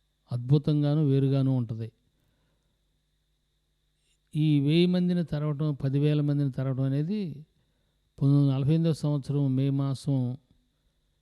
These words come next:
ఇజ్రాయెల్ స్వాతంత్రం వచ్చిన మరుసటి రోజే ప్రభువారు జరిగించాడు.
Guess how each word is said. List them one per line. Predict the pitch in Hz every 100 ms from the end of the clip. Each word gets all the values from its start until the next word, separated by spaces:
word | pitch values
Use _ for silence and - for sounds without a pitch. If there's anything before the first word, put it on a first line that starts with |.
| _ -
ఇజ్రాయెల్ | 127 139 160 165 143
స్వాతంత్రం | 139 143 151 139 143
వచ్చిన | - 147
మరుసటి | 131 131 - 147
రోజే | 156 147 165
ప్రభువారు | 160 139 131 139 127
జరిగించాడు. | 123 120 120 110 117 110